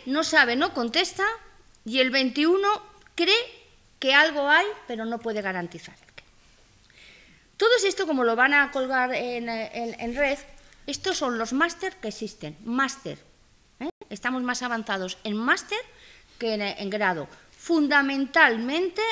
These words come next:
los máster van dirigidos, fundamentalmente los que tenéis en azul, son del ámbito de la edificación y de la arquitectura. La, estamos mucho más avanzados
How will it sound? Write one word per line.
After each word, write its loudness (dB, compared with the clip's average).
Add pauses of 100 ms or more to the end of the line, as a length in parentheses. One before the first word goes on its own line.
(120)
los -6
máster -2
van 0
dirigidos, -4
fundamentalmente -4
los -6
que -8
tenéis -4
en -2
azul, -2 (400)
son -2
del -2
ámbito 0
de -4
la 0
edificación -6
y -4
de -6
la -4
arquitectura. -14 (320)
La, 2
estamos -2
mucho 0
más -2
avanzados -2